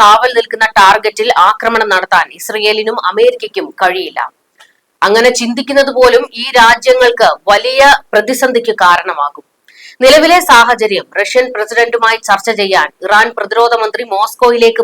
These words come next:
പറഞ്ഞതും ആശങ്കയോടെയാണ് അമേരിക്കൻ ചേരി കാണുന്നത്. ഈ സാഹചര്യത്തിൽ ഇറാനിലെ ബുഷഹർ ആണവ നിലയം ഒരു പ്രധാന ചർച്ചാ വിഷയമായി മാറിയിരിക്കുകയാണ്.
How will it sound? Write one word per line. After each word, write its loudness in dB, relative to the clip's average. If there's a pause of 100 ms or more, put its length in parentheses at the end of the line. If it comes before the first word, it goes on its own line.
പറഞ്ഞതും -2 (360)
ആശങ്കയോടെയാണ് 2
അമേരിക്കൻ -2
ചേരി -2 (480)
കാണുന്നത്. -2 (460)
ഈ -6
സാഹചര്യത്തിൽ 2 (240)
ഇറാനിലെ 2
ബുഷഹർ 0
ആണവ 2
നിലയം -2 (120)
ഒരു -4
പ്രധാന 0
ചർച്ചാ 0
വിഷയമായി 0
മാറിയിരിക്കുകയാണ്. -4